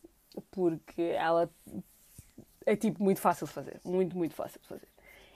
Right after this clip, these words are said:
Eu ia amar, aliás, fazer essa personagem. Ah, mas não sei, não sei. Porque lá está, é daquelas coisas que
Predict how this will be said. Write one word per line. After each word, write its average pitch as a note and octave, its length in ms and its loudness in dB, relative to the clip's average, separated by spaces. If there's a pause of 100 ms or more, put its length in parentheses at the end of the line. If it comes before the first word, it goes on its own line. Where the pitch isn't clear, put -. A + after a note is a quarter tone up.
(120)
Eu F3 220 4
ia F3+ 280 8 (120)
amar, G#3 480 6
aliás, D#3+ 400 2 (160)
fazer E3+ 240 0
essa E3 200 -4
personagem. E3 480 -10 (540)
Ah, B3 560 12
mas A#4+ 180 2
não D5+ 100 12
sei, A3 880 4
não G#4 140 0
sei. E3+ 880 2
Porque A3+ 220 2
lá C4+ 80 12
está, G3+ 320 4
é F#3 100 6
daquelas A3+ 340 4
coisas A3+ 340 0
que A3 520 -2